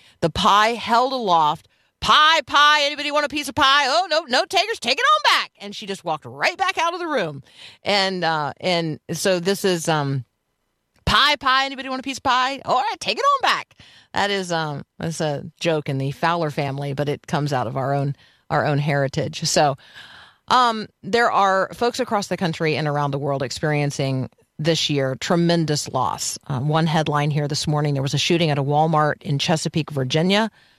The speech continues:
last night. It's left seven people dead, many others injured. Um, you're going to hear about that. You're gonna, um, you're gonna also hear,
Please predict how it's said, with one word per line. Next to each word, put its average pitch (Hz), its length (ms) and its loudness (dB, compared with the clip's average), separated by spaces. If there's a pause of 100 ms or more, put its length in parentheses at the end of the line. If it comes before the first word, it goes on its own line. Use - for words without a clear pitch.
(220)
last 151 400 0
night. 156 560 0
It's - 160 -14
left 147 420 -2
seven 160 400 2
people 147 320 -4
dead, 147 460 -2 (260)
many 156 300 0
others 139 360 -2
injured. 170 460 0 (540)
Um, 143 240 0
you're 151 140 0
going 156 180 0
to 143 80 -2
hear 156 180 0
about 139 300 -2
that. 156 340 4
You're - 220 -10
gonna, 135 320 -2 (400)
um, - 360 -4 (540)
you're 160 120 0
gonna 160 120 2
also 160 360 2
hear, 151 440 0